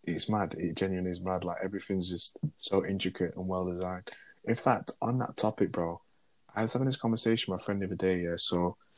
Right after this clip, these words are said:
we're all sat, I don't even know how we got onto this topic, yeah, but we're all talking about, um,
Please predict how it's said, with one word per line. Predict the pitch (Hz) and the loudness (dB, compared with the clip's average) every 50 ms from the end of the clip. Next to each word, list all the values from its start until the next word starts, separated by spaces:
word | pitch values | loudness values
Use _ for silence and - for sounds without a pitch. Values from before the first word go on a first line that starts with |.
| - - - - - - _ - - | -12 -12 -12 -14 -18 -20 _ -4 2
we're | - 107 113 127 | 6 6 8 8
all | 131 120 101 | 8 8 8
sat, | - - - - 107 98 - | 6 6 6 6 6 4 4
I | - | 2
don't | 117 127 113 | 2 2 2
even | 104 98 | 4 4
know | 92 87 87 92 - - | 2 2 0 -2 -2 0
how | - 107 104 | 2 4 6
we | 107 107 | 6 6
got | 101 101 90 | 4 2 0
onto | 95 - 95 | -2 0 0
this | 87 - | 0 0
topic, | - - 101 92 - - 82 - - | 2 2 2 0 0 -2 -6 -6 -6
yeah, | 82 82 85 85 | -6 -4 -4 -4
but | - 82 82 | -6 -6 -2
we're | 85 90 95 92 | 0 0 2 2
all | 92 | 0
talking | - - - 98 95 - - - 87 | 0 0 2 2 2 0 0 -4 -4
about, | 82 - 87 85 85 - - | -4 -2 -2 -2 -2 -2 -2
um, | 90 87 87 85 85 85 87 | -2 -2 -2 -2 -4 -6 -8